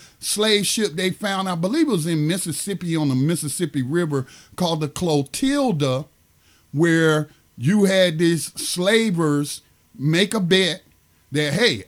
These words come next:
I bet you I can beat the blockade. I bet you I can sail to Africa and purchase some slaves and make it back here." And he did. And then set the ship on fire, and they then found the remains of it, you know, in, in the soot,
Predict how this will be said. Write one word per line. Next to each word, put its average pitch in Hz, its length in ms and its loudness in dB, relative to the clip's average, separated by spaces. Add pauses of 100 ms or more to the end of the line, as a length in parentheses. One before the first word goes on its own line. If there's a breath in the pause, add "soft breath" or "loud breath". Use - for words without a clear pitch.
I 147 160 0
bet 143 320 -2
you 160 80 -2
I 160 120 0
can 135 260 0
beat 208 320 2
the 175 60 -4
blockade. 143 640 -4
I 170 100 -2
bet 202 260 -2
you 214 60 -2
I 214 140 0
can 143 180 -4
sail 254 480 2
to 247 160 -2
Africa 269 480 0
and 160 240 -2
purchase 294 400 -2
some 285 140 2
slaves 269 500 2
and 143 240 0
make 262 200 2
it 285 120 -2
back 220 280 0
here." 127 300 -4 (400 soft breath)
And 294 280 6
he 320 220 8
did. 311 600 0 (480 soft breath)
And 220 180 6
then 262 260 4
set 233 280 2
the 185 60 -4
ship 226 340 -4
on 180 160 2
fire, 151 480 0
and 135 100 0
they 147 140 0
then 170 260 2
found 160 300 -2
the 147 60 0
remains 151 580 2
of 131 220 -2
it, 127 160 -6 (320 soft breath)
you 156 100 4
know, 143 260 4
in, 147 360 2
in 151 180 2
the 139 80 2
soot, 190 540 4